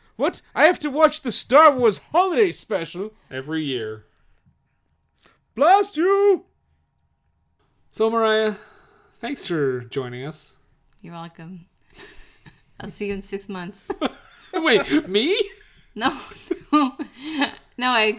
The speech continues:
Speaker 3: I, like, the last episode I was on was, uh, the Medea.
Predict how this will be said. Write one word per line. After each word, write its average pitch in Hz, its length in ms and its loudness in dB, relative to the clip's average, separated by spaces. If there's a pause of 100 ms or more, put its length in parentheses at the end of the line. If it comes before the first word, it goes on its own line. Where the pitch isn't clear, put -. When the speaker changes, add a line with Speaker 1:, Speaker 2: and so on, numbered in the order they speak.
Speaker 3:
I, 202 120 -4
like, 196 200 -8
the - 80 -14
last 190 540 -2
episode 185 400 -10
I 170 40 -8
was 175 160 -10
on 175 200 -6
was, 170 400 -14 (240)
uh, 143 460 -8
the 156 100 -14
Medea. 170 580 -12